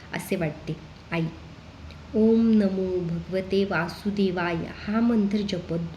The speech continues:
ध्रुव बसला होता. मी बसलो तर? मला भेटेल का ग देव?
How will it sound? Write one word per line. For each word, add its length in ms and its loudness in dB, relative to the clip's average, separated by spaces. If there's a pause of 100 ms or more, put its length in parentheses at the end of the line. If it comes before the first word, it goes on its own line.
(180)
ध्रुव 340 10
बसला 320 2
होता. 300 0 (460)
मी 180 8
बसलो 480 4
तर? 80 0 (3750)
मला 200 6
भेटेल 400 6
का 160 0
ग 160 2
देव? 160 2